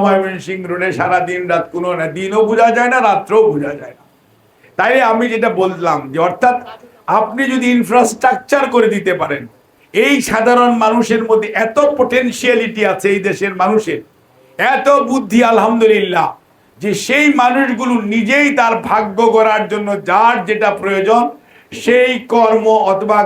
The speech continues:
কর্মসংস্থানের ব্যবস্থা, either সেলফ এমপ্লয়মেন্ট অথবা অন্য কোনো জায়গায় চাকরি করার ব্যবস্থা সে করতে পারে। কিন্তু সে চায় তার শিক্ষাটা হোক, তার ইনফ্রাস্ট্রাকচারাল সাপোর্টটা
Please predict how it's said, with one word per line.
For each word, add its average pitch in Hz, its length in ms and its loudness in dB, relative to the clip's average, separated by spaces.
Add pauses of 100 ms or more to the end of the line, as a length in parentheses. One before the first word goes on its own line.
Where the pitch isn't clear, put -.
কর্মসংস্থানের 196 1160 0
ব্যবস্থা, 180 480 0 (580)
either 208 240 2 (160)
সেলফ 240 240 2 (120)
এমপ্লয়মেন্ট 262 540 2 (440)
অথবা 240 240 0 (120)
অন্য 233 140 0 (160)
কোনো 220 200 0
জায়গায় 190 320 2
চাকরি 190 380 0
করার 170 280 0
ব্যবস্থা 165 360 0 (100)
সে 165 160 -12
করতে 175 320 -6
পারে। 143 120 -4 (100)
কিন্তু 175 200 -8 (100)
সে 208 100 0 (160)
চায় 269 260 2 (440)
তার 202 140 0 (100)
শিক্ষাটা 208 560 -2
হোক, - 180 2 (460)
তার 247 200 4 (240)
ইনফ্রাস্ট্রাকচারাল 220 920 0 (140)
সাপোর্টটা 220 560 2